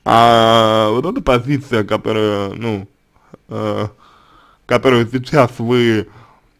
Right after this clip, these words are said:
э, пытаетесь, э, как бы, м, си-, ну, как бы себе, да, вот, э, навязать.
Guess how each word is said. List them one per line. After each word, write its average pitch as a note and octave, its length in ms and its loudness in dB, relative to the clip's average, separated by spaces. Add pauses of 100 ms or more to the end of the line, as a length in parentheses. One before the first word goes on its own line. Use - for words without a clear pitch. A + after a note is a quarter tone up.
(300)
э, - 680 -16 (140)
пытаетесь, A#2+ 760 0
э, - 340 -14 (560)
как G#2+ 260 -2
бы, G#2+ 140 -4
м, - 1080 -10 (3000)
си-, B2 100 -16 (320)
ну, C3 220 -2
как A#2+ 260 -2
бы A2+ 100 -4
себе, C3+ 520 2
да, B2 240 2
вот, G#2+ 180 -4 (120)
э, F#2+ 400 -12
навязать. A#2+ 560 0